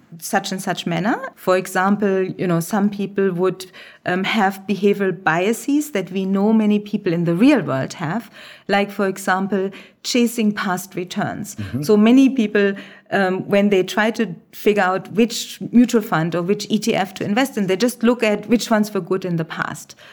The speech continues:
Speaker 1: But that's typically not a predictor of
Speaker 2: Okay.
Speaker 1: who's gonna be good going forward, right? And so we had some people come in with a portfolio like that, and other people with, say, a much more, um,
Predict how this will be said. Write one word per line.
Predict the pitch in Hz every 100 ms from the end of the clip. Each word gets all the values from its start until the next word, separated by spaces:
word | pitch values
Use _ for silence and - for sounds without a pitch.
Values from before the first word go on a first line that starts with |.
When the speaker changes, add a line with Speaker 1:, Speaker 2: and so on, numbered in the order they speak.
| - -
Speaker 1:
But | 208 208
that's | 320 - -
typically | - 349 339 233 226
not | 220 370 349
a |
predictor | - 151 127 - - - -
of | 196 202
Speaker 2:
Okay. | 95 117 -
Speaker 1:
who's | 202 220
gonna | - 185 180
be | 170
good | 175 170 -
going | - 165 214
forward, | - 262 - - - 160
right? | 180 220 - - - - -
And | 226
so | 254
we | 233
had | 240 220
some | 220 294
people | 302 277 262 240 240 -
come | - 220
in | 220 208 190
with | 190 - - - _ _
a | 214
portfolio | 220 185 - 185 185
like | 180 180 151
that, | 208 - - _ _
and | - 262 -
other | 440 330
people | - 208 226
with, | 220 226
say, | - 254 254
a | 220
much | 226 226 226
more, | 233 226 214 208 196 196 - - - 190
um, | 190 185 180 180